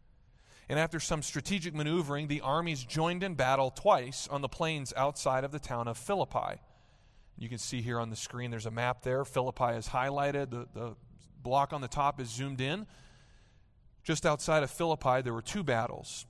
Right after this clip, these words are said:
And it is here that Caesar's allies defeat Caesar's murderers and end the civil war. And after this battle, a significant event takes place that actually helps us to better understand the book of Philippians and under, better understand the book of Acts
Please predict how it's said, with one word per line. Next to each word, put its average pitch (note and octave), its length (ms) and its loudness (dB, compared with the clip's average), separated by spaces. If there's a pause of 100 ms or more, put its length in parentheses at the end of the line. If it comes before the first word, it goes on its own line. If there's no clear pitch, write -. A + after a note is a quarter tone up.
(120)
And C3+ 140 -2
it C3 60 0
is B2 100 -4
here E3+ 240 2
that C3+ 140 -2
Caesar's E3 520 -2
allies C#3+ 760 2
defeat C#3 400 -6
Caesar's C3 440 -4
murderers C3+ 800 -2
and C3+ 120 -8
end C#3+ 340 -2
the C3 140 -6
civil A#2+ 360 -4
war. - 380 -8 (1400)
And D3+ 120 0
after A3 260 2
this F#3+ 220 -2
battle, C#3+ 400 4
a C3 100 -2
significant G3+ 640 -2
event C3 340 -2
takes B2 320 -4
place A#2 600 -6 (440)
that D3 100 4
actually A#3+ 260 0
helps G3+ 280 2
us G3 140 -2
to D3+ 80 -6
better F#3+ 320 2
understand D#3 420 -2
the B2+ 40 -6
book B2 140 -2
of B2 60 -6
Philippians C3+ 720 -6 (240)
and B2 100 -6
under, B2+ 240 -2 (260)
better C3+ 240 0
understand A#2 600 -6 (260)
the - 80 -12
book A2+ 140 -2
of G#2+ 120 -6
Acts - 540 -6